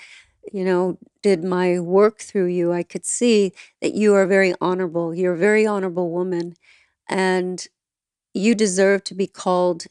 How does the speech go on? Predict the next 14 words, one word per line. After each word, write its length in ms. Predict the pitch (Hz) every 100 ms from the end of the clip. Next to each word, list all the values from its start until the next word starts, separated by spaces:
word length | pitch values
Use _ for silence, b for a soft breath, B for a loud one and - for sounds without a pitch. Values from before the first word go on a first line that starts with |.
| _
a 100 | 185
shaman. 560 | 175 202 185 175 165 170 _ _ _ _ _ _
And 320 | - 175 170 180
I 160 | 190
don't 220 | 202 208
say 260 | - - 202
that 400 | 180 180 - - _ _ _ -
to 100 | 170
just 320 | 180 175 190
anyone, 480 | 185 185 165 165 175 _ _ -
because 280 | - 180
I 120 | 190 190
can 240 | - 185
see, 560 | - - 262 214 170